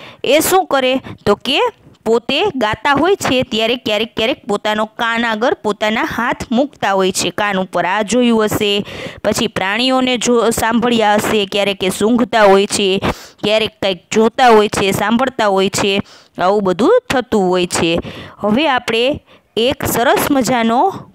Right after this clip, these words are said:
કૂતરો તૈયાર કરવાનો છે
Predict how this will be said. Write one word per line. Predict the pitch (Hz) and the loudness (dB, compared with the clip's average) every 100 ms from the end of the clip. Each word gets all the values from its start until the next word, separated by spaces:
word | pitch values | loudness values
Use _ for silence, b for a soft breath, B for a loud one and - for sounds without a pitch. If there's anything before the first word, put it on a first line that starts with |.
| _ | _
કૂતરો | 269 254 277 226 | -6 -2 0 0
તૈયાર | 208 196 190 | 0 0 0
કરવાનો | - 185 190 190 202 254 381 - _ _ _ _ - | 0 0 0 0 0 0 -2 -8 _ _ _ _ -8
છે | - 277 175 | -2 0 0